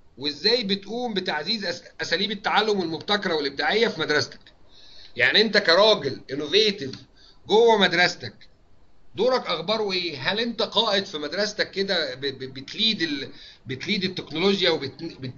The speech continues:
بتليد دمج التكنولوجيا في التعليم وبت-، وليك، ليك حركة وليك قرار بتعمله، ولا ايه الاخبار؟ قول لنا، قول لنا هنا ايه، ايه، ايه دورك و-، و-، و-، واشرح لنا شكله عامل ازاي.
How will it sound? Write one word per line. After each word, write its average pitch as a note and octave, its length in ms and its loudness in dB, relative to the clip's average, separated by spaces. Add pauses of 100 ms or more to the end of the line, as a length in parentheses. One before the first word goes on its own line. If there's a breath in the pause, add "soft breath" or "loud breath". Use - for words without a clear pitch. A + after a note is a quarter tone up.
بتليد D3 460 -4
دمج F#3+ 320 4
التكنولوجيا E3 640 0
في C3+ 100 -6
التعليم D3+ 560 -2
وبت-، C3+ 240 -8 (420 loud breath)
وليك، D3 520 0 (100)
ليك C#3+ 280 -2
حركة F3+ 380 4
وليك E3+ 300 -2
قرار F3 240 4
بتعمله، F3 600 2 (340 loud breath)
ولا D3+ 240 4
ايه D#3+ 100 6
الاخبار؟ D3 400 4
قول D3 160 0
لنا، F#3 320 6
قول C#3+ 160 0
لنا F#3 260 6
هنا F3+ 160 2
ايه، E3 280 2
ايه، C#3+ 280 -8
ايه F3+ 140 4
دورك F3 380 0
و-، B2+ 220 -8
و-، C3 200 -6
و-، B2 400 -10
واشرح C3 440 -4
لنا D#3+ 320 2 (220 loud breath)
شكله D#3+ 340 0
عامل C3 260 -2
ازاي. G2+ 280 -8